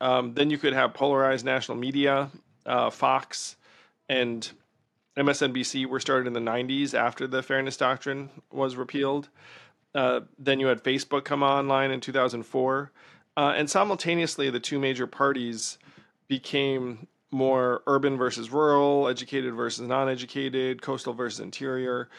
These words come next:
So instead of having two relatively identical-ish parties that had slightly different approaches to, to various issues, now they get separated in, into genuine, uh,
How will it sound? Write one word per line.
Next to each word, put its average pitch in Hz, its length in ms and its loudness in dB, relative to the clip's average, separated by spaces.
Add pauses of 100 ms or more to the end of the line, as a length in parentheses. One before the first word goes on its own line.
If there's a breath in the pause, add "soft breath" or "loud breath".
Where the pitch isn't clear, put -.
(320 loud breath)
So 175 160 6
instead 175 240 4
of 247 60 -2
having 175 300 4
two 151 420 6
relatively 135 880 2
identical-ish 135 1000 -2
parties 143 460 2
that 131 160 2
had 123 160 -2
slightly 135 440 0
different 135 280 -2
approaches 139 560 -2
to, 123 280 0
to - 180 -8
various 123 340 -2
issues, 190 480 -6 (420 loud breath)
now 185 380 6
they 143 120 6
get 131 200 4
separated 139 520 0
in, 127 220 -8
into 127 300 -6
genuine, 123 760 0 (480 soft breath)
uh, 120 340 4